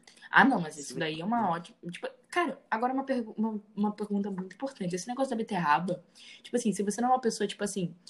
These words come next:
Speaker 1: "Ai, vida fitness, malhar todo dia, eu posto no Instagram que eu faço dieta e não sei o que, não sei o que lá", porque eu acho que essas pessoas realmente comem beterraba, porque eu às vezes vejo foto de, tipo assim, um roxo ali no prato, eu falo, "Tá, beterraba".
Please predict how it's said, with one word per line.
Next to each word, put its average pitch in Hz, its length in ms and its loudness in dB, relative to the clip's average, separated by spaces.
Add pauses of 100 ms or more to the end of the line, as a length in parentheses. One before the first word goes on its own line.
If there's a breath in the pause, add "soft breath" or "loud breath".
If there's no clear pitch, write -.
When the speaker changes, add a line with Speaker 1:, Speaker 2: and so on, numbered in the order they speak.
(220 loud breath)
Speaker 1:
"Ai, 233 380 4
vida 220 240 -2
fitness, 202 560 -6
malhar 190 300 0
todo 220 200 0
dia, 190 640 0 (240 loud breath)
eu 185 220 0
posto 196 380 4
no 233 100 2
Instagram 214 380 -2
que 214 80 -8
eu - 20 -2
faço 220 240 -2
dieta 208 380 0
e 185 40 -4
não 185 60 -6
sei 180 140 -8
o - 20 -12
que, 190 80 -4
não 180 60 -6
sei 175 100 -4
o 170 40 -4
que 170 60 -2
lá", 170 280 4
porque - 120 -6
eu 165 80 0
acho 151 200 -6
que - 80 2
essas 170 180 -2
pessoas 175 300 -8
realmente 190 280 0
comem 156 200 -8
beterraba, 160 600 -4 (240 soft breath)
porque - 160 -8
eu 170 60 6
às 156 80 -2
vezes 160 240 -2
vejo 160 220 0
foto 156 460 -2
de, 156 340 -2 (600 soft breath)
tipo - 160 -10
assim, 175 220 0
um 151 80 -6 (100)
roxo 175 320 8
ali 143 140 -8
no 147 100 -8
prato, 147 300 0
eu - 20 -14
falo, 147 220 -10
"Tá, 147 220 -2
beterraba". 139 520 -6